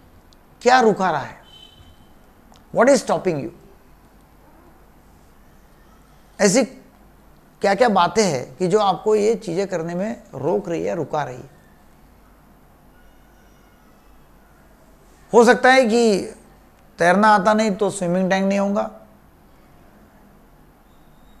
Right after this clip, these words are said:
या आपको गाना गाना नहीं आता है तो कोई गायन का क्लास नहीं होगा, पता नहीं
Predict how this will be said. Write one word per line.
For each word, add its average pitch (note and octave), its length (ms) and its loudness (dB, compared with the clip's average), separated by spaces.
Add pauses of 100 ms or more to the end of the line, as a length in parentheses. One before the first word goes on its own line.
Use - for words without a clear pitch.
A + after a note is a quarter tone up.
(460)
या F#3 140 6
आपको G#3 460 4 (520)
गाना E3 360 2
गाना A3 220 4
नहीं A#3 180 2
आता G#3+ 220 2
है G#3+ 160 4 (280)
तो F#3 60 -6
कोई F#3+ 280 0
गायन F3 440 0
का F#3 140 -4
क्लास E3+ 340 -4
नहीं A3 100 0
होगा, A3 180 -2
पता B3+ 200 0
नहीं D4 180 -2